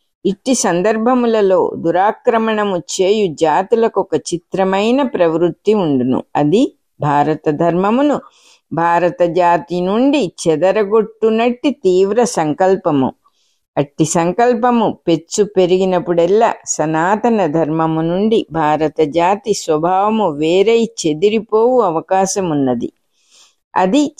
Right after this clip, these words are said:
చెదిరినచో జాతి లేదు. భారతీయులు మాత్రము రైలు పెట్టెలోని ప్రయాణికుల వలె ఉందురు.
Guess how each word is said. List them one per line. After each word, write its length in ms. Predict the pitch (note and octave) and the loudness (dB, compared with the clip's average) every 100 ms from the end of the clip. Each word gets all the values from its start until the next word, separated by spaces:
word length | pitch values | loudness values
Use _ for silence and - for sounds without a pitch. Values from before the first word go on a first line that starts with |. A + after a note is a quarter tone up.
| F#3+ | 0
చెదిరినచో 1040 | F3 G3 G#3+ A3+ G#3 E3 F3+ F#3+ A3 - - | 2 2 2 0 0 -2 0 2 2 0 -2
జాతి 440 | C#3 C#3+ D3 G#3 | -2 0 0 0
లేదు. 420 | G3 D#3+ C3 F2+ - | 2 2 0 -2 -6
భారతీయులు 680 | D#3 D3 D3+ D#3+ F3+ F3 F3 | -4 -2 -2 -2 2 2 2
మాత్రము 580 | F3 F#3 G3 - C4 A#3+ | 0 -2 -2 -2 0 0
రైలు 340 | E3+ D#3+ F3 | 0 0 0
పెట్టెలోని 720 | F#3 G3 F3+ F#3+ F#3+ G3 A#3+ B3+ | 0 0 0 0 2 2 0 -2
ప్రయాణికుల 840 | - E3 E3 G3 A#3 A#3 G3+ F3+ | 0 0 2 0 0 0 2 2
వలె 320 | D#3 D3+ E3 | 2 2 2
ఉందురు. 520 | G3 D#3+ C#3+ C#3+ A#2+ | 0 0 0 0 0